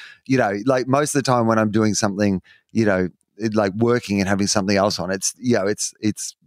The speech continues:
researching or doing something where you, you know, you don't have, have to have your full conver-, but I don't think that, we think that we're so capable of multitasking, but I think that we're really, really, really bad at it.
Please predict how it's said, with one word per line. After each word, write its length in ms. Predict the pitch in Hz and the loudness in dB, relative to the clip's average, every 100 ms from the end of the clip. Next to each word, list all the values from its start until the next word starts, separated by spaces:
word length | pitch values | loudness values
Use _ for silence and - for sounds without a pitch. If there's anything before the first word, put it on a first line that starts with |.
| 95 | -2
researching 720 | 120 110 107 95 - 92 90 | 0 0 0 0 -2 -4 -2
or 120 | 92 | -2
doing 280 | 90 107 98 | 0 0 0
something 300 | 95 95 95 | -2 -2 0
where 100 | 98 | 2
you, 160 | 98 92 - - - | 2 0 -8 -16 -4
you 120 | 104 | -2
know, 80 | 90 | 0
you 160 | 101 | 2
don't 160 | 104 98 | 2 0
have, 200 | 190 - | -4 -4
have 260 | - 98 | -6 -8
to 80 | - | -4
have 160 | 95 87 | -4 -2
your 80 | 90 | -4
full 200 | 104 95 | -4 -2
conver-, 300 | 92 92 85 _ 110 117 | -4 -4 -8 _ -14 -4
but 160 | 135 | 0
I 80 | 160 | 2
don't 180 | 196 - | 0 0
think 200 | 127 104 | -2 0
that, 180 | 107 - - - | -2 -4 -16 -4
we 120 | 147 | -2
think 280 | 156 175 202 | 0 -2 0
that 140 | 196 170 | -2 0
we're 220 | 131 110 | 0 -2
so 260 | - 123 131 | 0 0 0
capable 580 | 120 117 - 107 110 | 0 0 -2 -2 0
of 100 | 104 | 0
multitasking, 840 | 98 104 104 98 95 92 - 90 92 | -2 -4 -4 0 0 0 -4 -6 -2
but 140 | 110 | 0
I 80 | 104 | 0
think 260 | 123 139 107 | -2 -4 -2
that 120 | 113 | -2
we're 160 | 107 98 | 0 2
really, 720 | 95 98 98 101 95 95 87 _ _ _ _ _ _ | 2 2 2 2 2 0 -2 _ _ _ _ _ _
really, 480 | 101 104 117 107 101 | -6 -2 0 2 2
really 400 | 95 113 107 98 | 2 2 2 0
bad 320 | 95 87 87 | 0 -4 -4
at 180 | 87 82 | -6 -8
it. 100 | 82 | -10